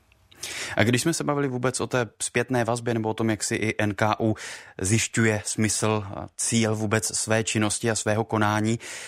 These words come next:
tak vy jste mluvil tady o tom veřejném tlaku, o tom, že se snažíte i upozorňovat, eh, na některé problémy, když jsme začali a vlastně i končíme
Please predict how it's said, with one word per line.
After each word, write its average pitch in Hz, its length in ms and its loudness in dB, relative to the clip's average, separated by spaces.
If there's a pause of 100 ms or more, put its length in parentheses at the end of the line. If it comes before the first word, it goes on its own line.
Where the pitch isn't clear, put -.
(240)
tak 123 80 2
vy 127 80 0
jste 127 140 -2
mluvil 120 220 2
tady 113 180 -2
o 104 40 0
tom 113 160 0
veřejném 107 380 2
tlaku, 117 240 -2
o 107 40 -2
tom, 104 140 -2
že 101 100 -2
se 98 120 -4
snažíte 104 340 0
i - 80 -4
upozorňovat, 113 800 0
eh, 107 100 0
na 78 320 -4
některé 104 320 0
problémy, 107 400 0
když 92 300 -6 (260)
jsme 92 260 -6 (100)
začali 92 360 0
a 92 40 2
vlastně 92 240 -2
i - 60 -4
končíme 104 420 0